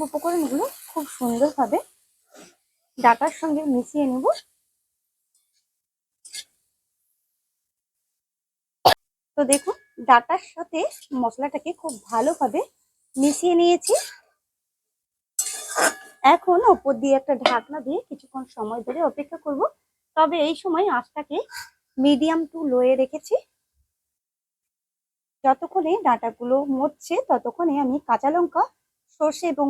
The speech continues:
তিলটাকে খুব ভালোভাবে শিলে বেটে নিয়ে ফিরে আসছি। ফিরে এলাম কিছুক্ষণ পর। এখন কড়া থেকে ঢাকনাটা সরিয়ে নিচ্ছি। তো মাঝে দুবার ধরে নেড়ে দিয়েছিলাম। তো দেখুন বন্ধুরা, অনেকটাই জল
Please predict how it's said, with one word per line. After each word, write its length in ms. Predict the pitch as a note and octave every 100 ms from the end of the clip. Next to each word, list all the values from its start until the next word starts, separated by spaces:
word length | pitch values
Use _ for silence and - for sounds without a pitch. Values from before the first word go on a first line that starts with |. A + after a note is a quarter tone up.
| C4
তিলটাকে 460 | - C4+ C4 C#4 E4 C5 _ _ _
খুব 100 | - A3+ A#3+
ভালোভাবে 420 | A3+ C#4 D4+ E4+ C#5 -
শিলে 220 | C#4 B3
বেটে 240 | A3+ A3+ C#4+
নিয়ে 140 | D4 C5
ফিরে 180 | E4 A3 F#3+
আসছি। 280 | - _ - - _ _ _
ফিরে 200 | E4+ F4 F4+
এলাম 160 | F4 A4
কিছুক্ষণ 320 | F4+ D#4+ F4 E4
পর। 140 | - D#4+ - _ _ _
এখন 200 | C#4 C#4+ C#4
কড়া 160 | A#3+ A3+
থেকে 140 | - D#4
ঢাকনাটা 320 | C#4+ A3+ A3+ C#4+
সরিয়ে 320 | C4+ B3+ D4+
নিচ্ছি। 400 | D4+ C#4 - F#4+ - - _ _ _ _ _ _ _ _ _ _ - - - _ _ _ _ _ - - _ -
তো 60 | D4 A#3+
মাঝে 280 | A3+ B3 E4+ F4+ C5+ C4
দুবার 260 | C4 B3+ A3
ধরে 160 | D4+ E4
নেড়ে 200 | D4 C4+ C4+
দিয়েছিলাম। 420 | D#4 E4+ D#4+ D#4 C#5 _ _ _ _ _
তো 60 | C4
দেখুন 240 | A#3+ A#3 E4+ E4
বন্ধুরা, 300 | D#4+ D4+ A#4 D5+ _ _ _ _ _ _ _ _
অনেকটাই 380 | C#4 E4+ - F4 C#4
জল 140 | C4+